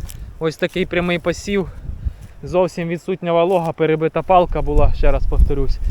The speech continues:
І де-не-де є ось о, там кучка миші метрів п'ятдесят.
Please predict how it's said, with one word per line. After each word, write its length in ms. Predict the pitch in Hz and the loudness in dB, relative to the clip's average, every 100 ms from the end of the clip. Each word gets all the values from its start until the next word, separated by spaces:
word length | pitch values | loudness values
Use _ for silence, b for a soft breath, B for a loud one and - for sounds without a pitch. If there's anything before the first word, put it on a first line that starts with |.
| B B B | B B B
І 160 | 165 180 | -2 0
де-не-де 580 | 156 180 175 165 175 170 | 2 2 2 2 2 2
є 180 | 175 160 | 2 0
ось 340 | - - - | -2 -8 0
о, 160 | 165 143 - - - - - - | 0 2 0 0 2 2 2 2
там 240 | 180 175 165 | 0 0 -2
кучка 520 | 196 196 - 190 165 127 | -4 -6 -2 0 0 -4
миші 520 | 175 180 - 180 160 - B B - | -4 -4 -6 -6 -8 -10 B B -10
метрів 440 | 151 165 - 165 143 | -4 -4 -4 -4 -2
п'ятдесят. 640 | 160 160 - 180 180 | -2 -2 0 2 2